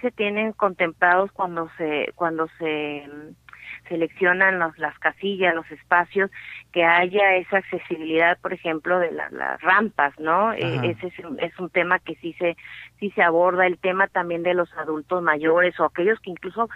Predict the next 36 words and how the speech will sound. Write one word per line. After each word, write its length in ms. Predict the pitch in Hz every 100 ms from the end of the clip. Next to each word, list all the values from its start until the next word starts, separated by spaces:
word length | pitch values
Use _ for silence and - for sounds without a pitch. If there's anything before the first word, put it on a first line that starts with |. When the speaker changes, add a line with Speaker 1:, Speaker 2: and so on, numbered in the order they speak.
| - - -
Speaker 1:
pues, 160 | 196 196
no 200 | 208 220
pueden 420 | 226 226 233 233
trasladarse 580 | 208 180 170 170 - 214
desde 140 | 185
el 80 | 170
propio 360 | 180 175 208
vehículo. 420 | 208 175 - 208 185
Hay 120 | 196
mamparas 640 | 196 180 - 165 165 202
también 380 | - 175 165 180 - - - -
que 80 |
el 100 | 165
propio 340 | - 170 160 180
funcionario 640 | 190 165 - 160 156 165
de 120 | 180 170
casilla, 520 | 156 - 160 156 - - - - -
eh, 380 | 165 160 151 - _ _ -
puede 240 | 185 185
acercar 580 | 190 185 156 170 202 269 _ -
a 180 | 147 156
esas 240 | 156 190
personas 480 | - 151 175 170 185
hacia 280 | 180 - 165
el 80 | 151
vehículo 600 | 151 170 - 196 196 202 - - -
y 160 | 170 170
emitir 420 | 160 151 165 165 -
su, 340 | 185 160 - -
su 100 | 147
voto, 920 | 160 156 - 175 165 151 131 110 - 139
eh, 260 | 143 143 143
pues, 140 | 139 139 - _ _ - _ -
libre 380 | 175 202 202
y 40 | 180
secreto. 560 | 165 - 147 139 -